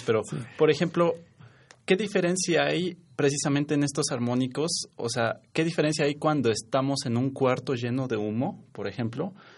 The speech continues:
Speaker 1: a tocar la guitarra en la luna? ¿Por qué no se escucharían igual?
Speaker 2: Pero sabemos que el sonido, para empezar, es, es una onda mecánica y como onda mecánica necesitas un medio para
Speaker 1: Ujú.
Speaker 2: propagarse, a diferencia de las ondas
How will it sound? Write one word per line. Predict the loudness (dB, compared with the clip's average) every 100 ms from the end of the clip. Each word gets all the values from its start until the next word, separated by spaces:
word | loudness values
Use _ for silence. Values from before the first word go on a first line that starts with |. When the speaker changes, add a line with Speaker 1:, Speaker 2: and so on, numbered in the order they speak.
| -16 -6
Speaker 1:
a | -2
tocar | 0 0
la | 2 0
guitarra | 0 -2 0
en | 0 0
la |
luna? | 0 -2 -4 -8 -6
¿Por | -4 0
qué | 0
no | 0
se | -4
escucharían | -8 -8 -4 -2 -2
igual? | 0 -2 -4 -14 _ _ _ -20 -20 -20 _
Speaker 2:
Pero | 2 2 2 0
sabemos | 0 4 6 6 4
que | 2 2 2 2
el | 2
sonido, | 6 8 8 6 4 4
para | 0
empezar, | 0 -2 2 4 4
es, | 2 0 -2 -2 -4 -6 -12 -20 -20 _
es | -4 0 6
una | 6
onda | 8 4
mecánica | 4 2 4 4 2 0 0 -2
y | -4
como | -2 0 4 6
onda | 6 6
mecánica | 4 2 0 2 2
necesitas | 0 0 -4 -4 -2 -2 2
un | 2
medio | 4 4 2
para | -2 -4
Speaker 1:
Ujú. | -2
Speaker 2:
propagarse, | -2 -2 -2 -2 -4 -6 -8 -14 -20 -20 _
a | 0
diferencia | 2 6 6 6 4
de | 2
las | 0 2
ondas | 2